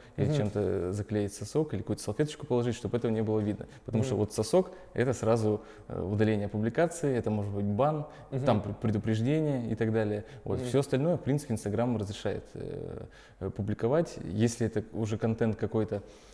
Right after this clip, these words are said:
Speaker 1: скажем так, э, не для слабонервных, что называется. Опять же, к-, если я показываю какой-то этап операции, там, при пластике живота, и там, скажем так, э, очень большая рана, да, при этом, и много крови, как правило.
Speaker 2: Ага.
Speaker 1: Вот. Э, Instagram может сделать там пометку, там, восемнадцать плюс а-ля. Ну, то есть он закроет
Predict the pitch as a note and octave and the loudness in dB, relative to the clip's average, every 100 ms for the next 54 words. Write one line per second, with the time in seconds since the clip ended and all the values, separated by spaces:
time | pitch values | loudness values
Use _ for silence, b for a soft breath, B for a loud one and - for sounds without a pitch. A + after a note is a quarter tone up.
0 | - G#2 G2+ G2+ G#2 - - - F#2 E2 | -8 -4 -2 0 -2 -2 -6 -6 -4 -4
1 | E2 - - - - - - A#2 A2 A2 | -6 -8 -8 -10 -10 -12 0 2 4 2
2 | - A2+ D3 F#3 B2 - G#2+ G#2 G2 - | 2 2 2 2 0 -2 -2 2 0 0
3 | G#2 A#2+ G#2 - A2 A2+ A#2 G#2+ C3 A2+ | 4 6 4 0 0 2 0 2 0 2
4 | A#2+ A2 A#2 A2 A2+ B2 D3+ B2 G#2 G2+ | 2 2 0 -2 -2 0 0 -2 -2 -4
5 | A2+ - A2+ A2+ G#2+ G#2+ - G#2+ G#2 A2 | -6 0 4 4 4 0 -2 -2 2 2
6 | G#2+ G#2 B B - G#2 G#2 G2+ G2 F2+ | 0 -4 B B -2 2 2 2 0 -4
7 | E2 - G2+ G2 G#2 - - - C2+ - | -4 -2 -2 2 0 0 -6 -6 -8 -10
8 | B B B B - G#2+ G#2 G2 - G#2 | B B B B -2 -2 0 0 2 4
9 | C#3+ G3 D#3+ D#3 D#3 D3+ D3 B2+ A2 A2 | 4 4 2 2 2 2 2 0 0 0
10 | G#2+ G#2 G#2 G#2 G2+ G2+ G2 G#2 G#2+ G#2 | 0 2 2 0 -2 -4 -4 0 2 0
11 | A2+ D3+ D#3 D3+ D3 D#3 D3+ A#2 A2+ B | 2 2 2 -2 0 2 4 2 0 B
12 | B A#2 A2+ A2+ G#2 F#2 - G2 F#2+ E2+ | B 0 4 4 4 0 -4 -4 -2 -2
13 | D#2 F2+ A2 A2 D3 C#3+ A2+ G#2+ A2 G#2 | -2 -4 0 2 2 4 2 2 2 0
14 | G#2 G#2+ A#2+ B2 - G2+ G2 - - A2+ | 0 2 2 2 -2 -6 -6 -4 0 0
15 | - G#2+ - F#2+ G2 C#3+ C3+ C#3 A2 A#2 | 0 -4 -2 -4 -2 0 2 4 4 6
16 | F3+ G3 | 6 6